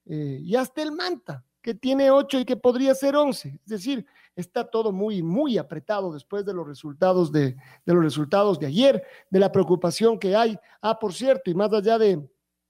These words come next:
la discusión alrededor de los graves errores que cometió el, el árbitro ayer en el partido entre Deportivo Cuenca y Barcelona,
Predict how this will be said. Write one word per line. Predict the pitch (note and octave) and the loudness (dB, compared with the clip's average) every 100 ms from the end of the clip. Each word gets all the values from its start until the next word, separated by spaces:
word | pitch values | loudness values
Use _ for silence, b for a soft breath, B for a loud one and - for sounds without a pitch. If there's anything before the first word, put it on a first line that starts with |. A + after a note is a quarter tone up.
| _ | _
la | F3 F3+ | -8 -6
discusión | E3+ F#3+ - G#3+ A3+ | -6 -10 -4 -2 0
alrededor | G#3+ F3+ F3 F#3+ G3+ | -2 -4 -4 -4 -4
de | G3+ | -4
los | D#3+ C3 | -6 -8
graves | D3+ G3+ A3+ G#3 F3+ | -6 -2 -2 0 -2
errores | E3+ F3 A3 G#3 - | -2 -2 -2 -2 -4
que | E3 | -8
cometió | F3 E3 - G#3 G#3 | -8 -8 -4 -2 0
el, | F#3+ D3 _ b b b | -2 -6 _ b b b
el | D#3+ F#3 | -4 -2
árbitro | G#3 G#3 E3 F#3+ | -2 -4 -4 -2
ayer | E3+ F3 G3 | -2 0 2
en | G3 | 2
el | F3 | -2
partido | E3 D#3+ - G#3+ G3+ | -6 -8 -8 -4 -4
entre | F3+ E3 | -4 -8
Deportivo | D#3 D3 - G3 G3+ | -8 -10 -8 -4 -2
Cuenca | G3+ G3+ G3+ | 0 -2 -2
y | |
Barcelona, | G3 F#3 - G3+ G#3+ F#3 | -2 -2 -2 0 0 0